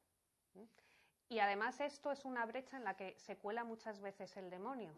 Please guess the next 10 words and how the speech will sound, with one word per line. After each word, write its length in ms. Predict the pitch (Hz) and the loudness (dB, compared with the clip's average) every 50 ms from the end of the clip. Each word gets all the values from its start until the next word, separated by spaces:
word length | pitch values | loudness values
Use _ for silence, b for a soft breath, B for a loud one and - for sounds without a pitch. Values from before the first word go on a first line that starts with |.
| - - | -12 -8
también 460 | - 175 180 185 214 247 262 240 233 | -6 -6 -6 -4 -4 -4 -4 -6 -4
para 200 | - 185 165 170 | -2 0 0 0
hacer 380 | 170 - - 185 190 180 185 - - _ _ _ _ _ _ _ _ _ _ _ _ _ | -2 -4 -4 -4 -4 -4 -6 -8 -16 _ _ _ _ _ _ _ _ _ _ _ _ _
sangre. 600 | - - - - 220 233 226 185 170 156 - - - _ _ _ _ _ _ _ _ _ _ _ _ | -20 -8 -4 -2 -2 0 0 -2 -4 -6 -8 -10 -16 _ _ _ _ _ _ _ _ _ _ _ _
Claro, 240 | - 220 233 240 220 | -2 2 4 4 4
el 100 | 196 185 | 4 2
demo-, 260 | 180 190 202 220 233 - - | 2 0 0 0 -2 -2 -4
a 120 | 190 202 | -2 0
ver, 160 | 202 202 196 202 - - _ 202 214 | 0 0 -2 -4 -8 -20 _ -10 -6
mm, 180 | 208 196 196 | -4 -4 -4